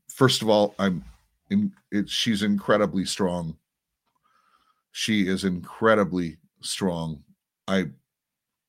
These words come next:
it's overwhelming to me, her strength in regard to this. She is heartbroken.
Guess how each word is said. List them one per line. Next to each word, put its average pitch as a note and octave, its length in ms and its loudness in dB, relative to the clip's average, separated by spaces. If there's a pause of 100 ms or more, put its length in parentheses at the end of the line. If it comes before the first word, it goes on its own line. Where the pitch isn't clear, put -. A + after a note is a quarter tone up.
it's G#2+ 300 -2 (100)
overwhelming G2+ 1120 2 (720)
to G2+ 120 0
me, F#2+ 240 4
her G2 260 0
strength - 800 -4 (2250)
in G#2 180 2
regard E2+ 480 0
to G2+ 100 -4
this. E2+ 540 -6 (840)
She - 300 2
is G#2 340 -2
heartbroken. G2 920 0